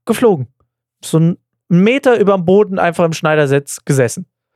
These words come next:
Und mein Kollege ist aufgestanden, ist um den rumgelaufen, hat alles abgesucht, hat alles abgeguckt und der ist auch seit zwanzig Jahren, über zwanzig Jahren Zauberer und hat gesagt, "Nicht nur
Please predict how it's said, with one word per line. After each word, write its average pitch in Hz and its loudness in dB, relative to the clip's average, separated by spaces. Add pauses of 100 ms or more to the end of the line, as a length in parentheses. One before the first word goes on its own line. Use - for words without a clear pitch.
(580)
Und 185 -2
mein 190 -2
Kollege 226 0
ist 175 2
aufgestanden, 175 -2
ist 147 -4
um 143 0
den 143 2
rumgelaufen, 151 0
hat 139 -4
alles 151 -4
abgesucht, 131 -4
hat - -2
alles 175 -2
abgeguckt - -4
und 151 -4 (260)
der 175 2
ist 185 -4
auch 180 -2
seit 170 0
zwanzig 196 -6
Jahren, 165 0
über 175 0
zwanzig 165 -4
Jahren 147 -2
Zauberer 135 -2 (300)
und 160 -2
hat 156 -6
gesagt, 160 -2 (920)
"Nicht 226 2
nur 170 0